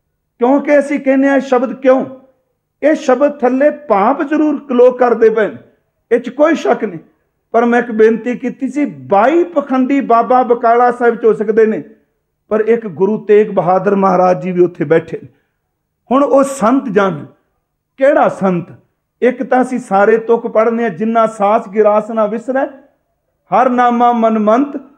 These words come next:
ਧੰਨ ਸੇ ਸਈ ਨਾਨਕਾ ਪੂਰਨ ਸੋਈ ਸੰਤ।" ਇੱਕ ਗੁਰੂ ਗ੍ਰੰਥ ਸਾਹਿਬ ਵਿੱਚ ਨਾ ਗੁਰੂ ਅਰਜਨ ਦੇਵ ਜੀ ਦਾ ਸ਼ਬਦ ਹੈ। ਕੀ ਹੈ ਸੰਤ ਦੀ ਰਹੁ ਰੀਤ? ਦੋ ਸ਼ਬਦ ਵੈਸੇ, ਇੱਕ ਤਾਂ ਹੈ, "ਸ਼ਸਤਰ ਤੀਖਨ ਕਾਟ ਡਾਰਿਓ, ਮਨ ਨਾ ਕੀਨੋ ਰੋਸ਼,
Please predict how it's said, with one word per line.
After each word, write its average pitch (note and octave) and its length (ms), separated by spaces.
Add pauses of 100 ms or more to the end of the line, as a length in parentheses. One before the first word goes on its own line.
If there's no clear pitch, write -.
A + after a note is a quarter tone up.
(320)
ਧੰਨ G3+ 280
ਸੇ B3 240
ਸਈ A3 340
ਨਾਨਕਾ G#3+ 600
ਪੂਰਨ A3 460
ਸੋਈ A3+ 640 (320)
ਸੰਤ।" G#3 420 (640)
ਇੱਕ D#4+ 240
ਗੁਰੂ C#4 280
ਗ੍ਰੰਥ B3+ 260
ਸਾਹਿਬ A3+ 240
ਵਿੱਚ G#3+ 160
ਨਾ G3 200 (640)
ਗੁਰੂ D4 340
ਅਰਜਨ A#3+ 460
ਦੇਵ A#3+ 180
ਜੀ A3+ 160
ਦਾ G#3+ 160
ਸ਼ਬਦ F#3+ 380
ਹੈ। - 340 (640)
ਕੀ D#4+ 300
ਹੈ C4 120
ਸੰਤ A#3 400
ਦੀ G#3+ 200
ਰਹੁ G#3 240
ਰੀਤ? F#3 200 (500)
ਦੋ B3 200
ਸ਼ਬਦ A#3 320
ਵੈਸੇ, G#3 440 (280)
ਇੱਕ C#4 220
ਤਾਂ C#4 220
ਹੈ, C#4 60
"ਸ਼ਸਤਰ C4+ 560
ਤੀਖਨ C4 540
ਕਾਟ A#3+ 460
ਡਾਰਿਓ, A3+ 520
ਮਨ G#3+ 280
ਨਾ B3+ 260
ਕੀਨੋ A#3+ 460
ਰੋਸ਼, A#3 420